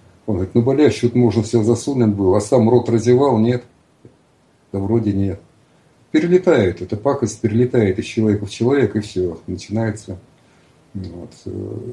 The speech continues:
страшно, сколько убийств, сколько, э, аварий на дорогах у нас, тысячи аварий в пьяном виде. А, кому-то это выгодно, понимаете?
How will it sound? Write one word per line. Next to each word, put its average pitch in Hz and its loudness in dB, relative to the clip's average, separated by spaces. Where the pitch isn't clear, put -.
страшно, 127 0
сколько 151 -2
убийств, 107 0
сколько, 147 0
э, 107 0
аварий 139 4
на 127 2
дорогах 120 2
у 98 -4
нас, 90 -10
тысячи 143 -2
аварий 123 4
в - -14
пьяном 95 -2
виде. 92 -6
А, 87 -14
кому-то 170 2
это 147 0
выгодно, 101 -2
понимаете? 120 -4